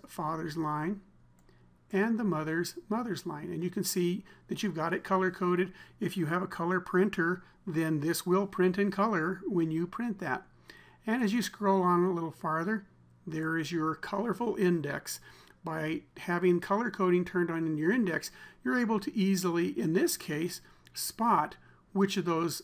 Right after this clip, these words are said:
lines each one of these people, uh, belongs to.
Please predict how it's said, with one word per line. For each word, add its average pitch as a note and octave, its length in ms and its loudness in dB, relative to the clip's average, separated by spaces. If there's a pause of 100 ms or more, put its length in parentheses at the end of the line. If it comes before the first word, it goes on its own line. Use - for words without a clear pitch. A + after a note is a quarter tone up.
(120)
lines E3+ 880 -2 (380)
each F#3+ 240 0
one G3 140 0
of D#3+ 100 -4
these D#3 220 -4
people, D#3 540 -4 (540)
uh, C#3+ 120 -8
belongs D3+ 640 -8
to. - 260 -10